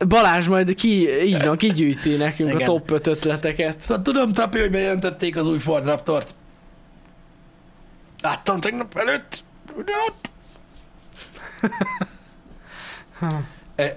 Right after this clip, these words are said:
Speaker 2: figyelj, ez itt, ez itt egy mindenkinek szóló műsor, ami előre mutat. Szerintem egy környezetszennyező gusztustalanság, több lenne a világ az ilyenek nélkül.
Speaker 1: Pontosan így van. És ráadásul kurva hangos is.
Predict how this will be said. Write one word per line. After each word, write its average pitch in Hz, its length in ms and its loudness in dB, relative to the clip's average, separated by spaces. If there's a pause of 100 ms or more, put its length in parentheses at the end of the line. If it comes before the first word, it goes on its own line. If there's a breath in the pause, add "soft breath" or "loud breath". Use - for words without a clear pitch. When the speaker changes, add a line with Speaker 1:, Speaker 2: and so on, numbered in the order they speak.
Speaker 2:
figyelj, 135 360 -2 (1120)
ez 147 220 0
itt, 151 340 -6 (1080)
ez 127 200 -2
itt - 340 -10 (200)
egy 120 120 -6
mindenkinek 117 400 -6
szóló 107 280 -4
műsor, 107 580 -6
ami 110 280 -4
előre 101 280 -6
mutat. 123 480 -6 (540 loud breath)
Szerintem 113 280 -10
egy 110 140 -8
környezetszennyező 107 840 -4
gusztustalanság, 107 920 -4
több 120 180 -4
lenne 104 160 -6
a 95 40 -8
világ 92 300 -6
az 95 120 -10
ilyenek 101 220 -8
nélkül. 104 280 -12 (680)
Speaker 1:
Pontosan 147 420 0
így 135 160 2
van. 117 240 0 (500)
És 156 180 -2
ráadásul 170 460 2
kurva 156 300 2
hangos 131 420 2
is. - 300 -2